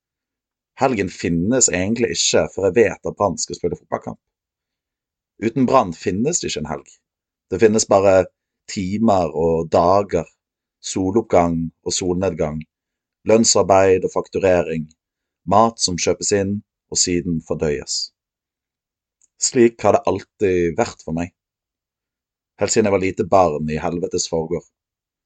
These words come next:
Ja, kjære lytter, jeg, eh, jeg er fra Os. Allerede som svært begavet og høytstående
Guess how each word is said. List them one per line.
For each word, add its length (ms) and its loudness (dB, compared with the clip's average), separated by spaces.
Ja, 220 6
kjære 300 -4
lytter, 280 -10
jeg, 260 -6
eh, 200 -8
jeg 100 -2
er 60 -4
fra 80 -4
Os. 320 -12
Allerede 300 4
som 100 -2
svært 320 2
begavet 640 2
og 320 0
høytstående 720 -2